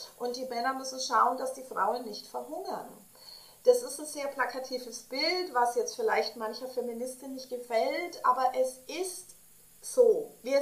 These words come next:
sind nicht gleich und ich möchte auch nicht, dass wir gleich sind, weil auch da funktionieren wir am besten, wenn wir uns in unserer Unterschiedlichkeit zusammenführen.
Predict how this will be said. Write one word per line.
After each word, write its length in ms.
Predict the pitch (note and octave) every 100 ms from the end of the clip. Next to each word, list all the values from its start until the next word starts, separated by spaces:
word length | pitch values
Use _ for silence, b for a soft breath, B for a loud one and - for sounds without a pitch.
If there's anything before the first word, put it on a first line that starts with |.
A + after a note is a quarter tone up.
| C#4+
sind 280 | D4+ F#4+ -
nicht 380 | C#4+ C#4 - -
gleich 500 | G#3+ G3+ F#3+ E3 E3
und 100 | A3+
ich 140 | A#3+
möchte 340 | B3+ C4 - G#3+
auch 80 | A3
nicht, 220 | A#3+ -
dass 180 | - -
wir 80 |
gleich 300 | A3+ A#3+ A3 -
sind, 320 | - - C#4 B B B
weil 140 | B3+
auch 260 | B3+ - -
da 320 | C#4 C#4+ F4+ F4
funktionieren 640 | C#4 - - C#4 C#4+ D4+
wir 120 | C#4+
am 100 | - A#3
besten, 400 | D4+ D4+ D4 C4
wenn 180 | C4
wir 140 | C4 B3+
uns 220 | B3+ -
in 120 | -
unserer 400 | - B3+ C4 -
Unterschiedlichkeit 960 | C#4+ F#4 D#4+ D#4+ C#4+ B3 C4 A3 G#3 -
zusammenführen. 1160 | A#3 - A3+ B3 C4 B3+ - F#3+ - - -